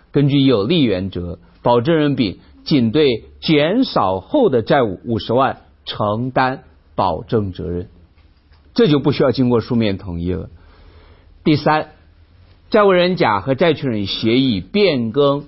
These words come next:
主债务的履行期限，比如甲欠乙一百万元，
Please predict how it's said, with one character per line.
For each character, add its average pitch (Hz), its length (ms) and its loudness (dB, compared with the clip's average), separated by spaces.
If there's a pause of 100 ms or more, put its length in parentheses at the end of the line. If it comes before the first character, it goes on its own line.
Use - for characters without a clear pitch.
(280)
主 101 220 -2
债 165 220 2
务 127 160 2
的 104 160 2
履 107 300 2
行 95 340 -4
期 - 260 -6
限， - 280 -6 (840)
比 160 80 2
如 170 200 6
甲 165 240 2
欠 202 260 0
乙 160 80 -2
一 175 80 0
百 131 140 0
万 135 200 2
元， 95 260 -2